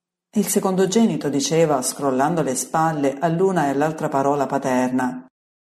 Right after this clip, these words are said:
"Sa, sa, è troppo timido, titubante, perde le occasioni di trionfo."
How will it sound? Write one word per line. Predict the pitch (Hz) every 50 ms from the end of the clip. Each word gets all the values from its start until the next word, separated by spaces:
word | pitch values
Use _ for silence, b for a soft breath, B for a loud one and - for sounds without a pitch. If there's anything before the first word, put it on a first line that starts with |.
| _ _ _
"Sa, | - - - 180 165 156 151 143 143 147
sa, | 147 - - 180 160 147 139 135 139 - - - - - _
è | _ 214 202
troppo | 202 - 240 240 233 233 220 202
timido, | 180 185 214 208 202 180 170 160 143 156 156
titubante, | 156 202 196 196 185 170 175 170 165 160 156 151 143 139 139 - 151 143 - -
perde | - - 214 220 220 208 214
le | 208 208
occasioni | 202 202 - 196 180 220 220 214 196 180
di | 170 180
trionfo." | 175 175 156 151 156 180 196 180 165 147 135 - - 151 135 120 104 -